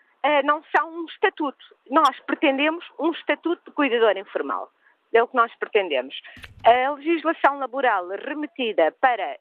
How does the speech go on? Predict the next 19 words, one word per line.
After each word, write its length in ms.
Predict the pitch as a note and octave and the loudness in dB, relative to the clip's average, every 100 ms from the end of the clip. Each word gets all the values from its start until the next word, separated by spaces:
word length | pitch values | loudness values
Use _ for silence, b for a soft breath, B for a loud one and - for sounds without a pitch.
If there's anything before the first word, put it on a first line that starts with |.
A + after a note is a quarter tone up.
| _ - | _ -2
cento 200 | D4+ B3+ | -2 0
e 80 | B3 | -4
vinte 300 | A3 A3 F#3 | -4 -10 -6
dias 380 | G3 B3 D4+ E4+ - B B B _ | -4 0 -2 -4 -14 B B B _
também 480 | - D4 C#4+ C4+ G#3 | 2 4 4 2 0
não 180 | G3+ C#4 | -4 0
vai 260 | C4 B3+ B3 | 0 0 0
ao 140 | C4 | -4
encontro 360 | C4 C4+ A#3+ A3+ | -4 -2 -2 0
daquilo 320 | A3 - G#3 | 0 2 -2
que 120 | _ | _
pretendemos, 560 | - - F#3+ F#3+ B3+ D4+ | -14 -2 -2 0 -2 -2
porque 260 | - - D4 | -14 -8 0
é 100 | A#3 | 0
tirar 500 | - A#3 F#3+ G#3 C4 - | 0 0 2 0 -4 -6
para 180 | B3 A3+ | -2 0
a 40 | A3+ | 0
próxima 480 | B3 C4+ - C4+ | -2 -2 -4 -2
legislatura. 920 | B3 A#3 A#3+ C#4+ C4+ C#4+ F#3+ D3 C#3+ | -2 -2 -8 -4 -2 -2 -2 -2 -2